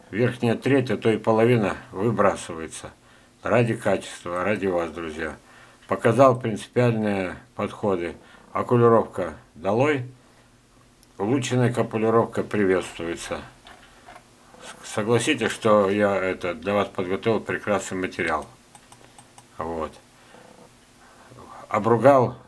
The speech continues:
секатор этот, совершеннейшая гадость. Вот. Показал, что такое настоящий сад. Что такое, э, прививочный нож, но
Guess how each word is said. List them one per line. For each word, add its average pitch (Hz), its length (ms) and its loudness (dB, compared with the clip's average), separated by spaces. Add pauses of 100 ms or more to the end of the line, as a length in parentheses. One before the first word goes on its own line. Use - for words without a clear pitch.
(180)
секатор 110 480 -4
этот, 90 320 -10
совершеннейшая 98 800 -4
гадость. 80 480 -8 (760)
Вот. 82 340 -10 (140)
Показал, 117 520 2
что - 180 -2
такое 107 300 -4
настоящий 101 640 -4
сад. 90 400 -4 (2250)
Что 123 200 -2
такое, 120 540 2 (540)
э, 107 920 -2 (360)
прививочный 117 640 2
нож, 147 320 0 (160)
но 104 320 0